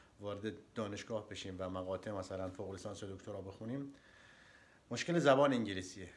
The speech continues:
می‌تونیم حرف بزنیم، ولی به اون صورت مسلط نیستیم به کلمات علمی. آموزش زبان انگلیسی توی ایران باید تغییر کنه.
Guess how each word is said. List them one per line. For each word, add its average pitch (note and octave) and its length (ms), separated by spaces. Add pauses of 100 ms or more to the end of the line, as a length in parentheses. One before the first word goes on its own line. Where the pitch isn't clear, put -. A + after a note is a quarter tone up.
(260)
می‌تونیم E3 320
حرف B2 260
بزنیم، E2+ 340 (320)
ولی C3+ 400 (720)
به B2+ 60
اون C3 140
صورت C#3+ 420
مسلط C3+ 520
نیستیم B2 340
به F#2+ 240 (160)
کلمات A#2+ 760 (220)
علمی. F#2 360 (1200)
آموزش E3+ 340
زبان E3+ 260
انگلیسی D#3+ 300
توی D#3 120
ایران C#3 280
باید C3+ 200
تغییر G#2 520
کنه. E2+ 260